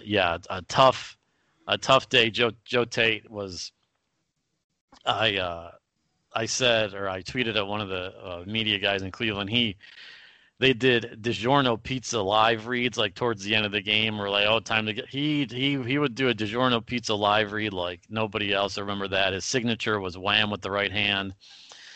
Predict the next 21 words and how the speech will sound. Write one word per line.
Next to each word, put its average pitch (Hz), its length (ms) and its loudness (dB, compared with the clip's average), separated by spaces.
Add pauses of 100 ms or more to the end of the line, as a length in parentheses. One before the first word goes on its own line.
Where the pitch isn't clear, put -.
(260)
Uh, 90 580 2 (120)
and 101 220 -4
then, 90 540 -2 (340)
yeah, 98 260 2
it 98 80 0
was, 104 220 0
uh, 90 340 -2 (540)
he 156 160 2
was 127 240 4 (840)
great 170 320 6
announcer, 98 420 -2
great 101 200 -6
announcer. 85 400 -12
But 85 180 -12
yeah, 82 160 -12
so 90 220 -8
sad 113 380 2
to 113 100 -10
see 98 240 -8
him, 90 280 -8
uh, 82 300 -12